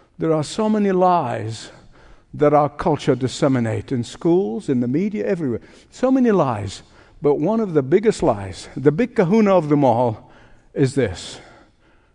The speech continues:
Do what you feel is right. I want to say, "Give me a break." <laughs> Are you kidding me?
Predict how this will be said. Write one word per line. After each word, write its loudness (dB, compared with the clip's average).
Do 4
what 0
you 2
feel 2
is 0
right. 0
I -2
want 2
to -2
say, 4
"Give 2
me 4
a 8
break." 4
<laughs> -16
Are 6
you 8
kidding 2
me? 0